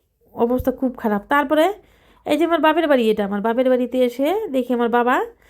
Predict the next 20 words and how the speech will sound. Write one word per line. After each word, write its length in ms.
এই 260
সব 160
আ-, 360
জ-, 340
সব 120
জঙ্গল 360
পাতা 280
জড়ো 320
করে 220
আগুন 240
ধরিয়ে 300
দিয়েছে, 300
পুড়িয়ে 380
দিল 140
আর 120
কি। 100
পুড়ালে 300
বেশ 220
ভালোই 360
লাগে 340